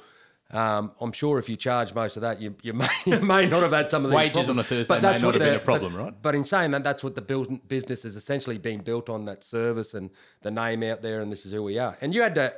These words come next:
Speaker 1: you actually had to make a bit of a change there when you did move, didn't you, in regards to, rightio, who's our client? <laughs>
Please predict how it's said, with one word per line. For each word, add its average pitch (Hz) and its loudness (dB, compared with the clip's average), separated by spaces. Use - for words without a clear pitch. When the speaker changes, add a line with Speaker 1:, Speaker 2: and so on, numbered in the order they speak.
Speaker 1:
you 147 -4
actually 175 -2
had 135 -2
to 123 -4
make 135 -2
a 143 -10
bit 120 -2
of 104 -6
a 104 -6
change 101 -6
there 110 -6
when 123 -2
you 107 -4
did 139 -4
move, 120 -2
didn't 131 -4
you, 123 0
in 104 -2
regards 104 -4
to, 104 -6
rightio, 104 -8
who's 110 -8
our 110 -4
client? 113 -4
<laughs> - -20